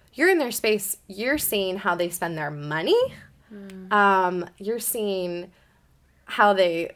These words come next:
Speaker 1: live, like, what's important to them, what are their values. And then you're sharing of yourself in a way that's pretty vulnerable, too, because, like, what if you break something?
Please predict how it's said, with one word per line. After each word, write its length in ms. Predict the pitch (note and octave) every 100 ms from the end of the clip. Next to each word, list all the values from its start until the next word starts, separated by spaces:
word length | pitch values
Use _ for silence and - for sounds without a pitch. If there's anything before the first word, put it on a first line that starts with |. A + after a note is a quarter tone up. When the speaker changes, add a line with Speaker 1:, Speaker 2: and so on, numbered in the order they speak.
| _ _ -
Speaker 1:
live, 420 | F#3 G3 F4+ E4+
like, 200 | A#3+ A3+
what's 160 | G#3+ G3
important 440 | F3 - G#3+ D#4
to 60 | E4
them, 320 | E4+ F4+ C4
what 100 | G#3+
are 120 | A3
their 240 | F#3+ E3+
values. 840 | E3 F3 G#3+ C4+ D4+ D#4+ D#4+ D#4+ - _ _ _ -
And 180 | A#3+ B3+
then 300 | C4 B3+ B3 -
you're 260 | G3 D4+
sharing 340 | - D4 A3+ G3
of 100 | F3+
yourself 420 | F3+ F3+ A#3+ A#3
in 60 |
a 80 | G3
way 100 | F3
that's 200 | E3+ -
pretty 200 | - F#3
vulnerable, 460 | F3 F3 E3+ D#3+ E3
too, 240 | - D4+
because, 540 | G#3+ G3+ F#3 E3 - - _ _ _ _
like, 180 | G3 G3+
what 140 | G#3+ E4+
if 140 | E4+
you 80 | A3
break 240 | - G#3+
something? 480 | - E3+ - - G#3+